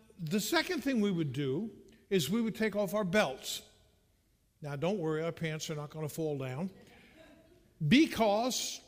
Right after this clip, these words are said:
the belt back then didn't hold up your pants. The belt held your weapons, your knife and whatever. And so by taking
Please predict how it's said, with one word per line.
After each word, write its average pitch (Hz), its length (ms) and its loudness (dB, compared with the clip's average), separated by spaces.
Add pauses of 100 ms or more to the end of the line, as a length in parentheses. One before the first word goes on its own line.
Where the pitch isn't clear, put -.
(280)
the 151 80 -4
belt 202 380 2
back 175 300 0
then 185 260 4
didn't 170 220 -2
hold 165 320 0
up 156 140 -2 (760)
your 135 140 -4
pants. 147 640 -4 (140)
The 139 60 -6
belt 196 360 0 (280)
held 151 420 -2 (260)
your 147 140 -2
weapons, 135 640 -8 (1500)
your 135 120 -6
knife 147 500 -2
and 127 140 -6
whatever. 139 460 -2 (1500)
And 190 140 0
so 262 160 6
by 240 160 4
taking 254 720 0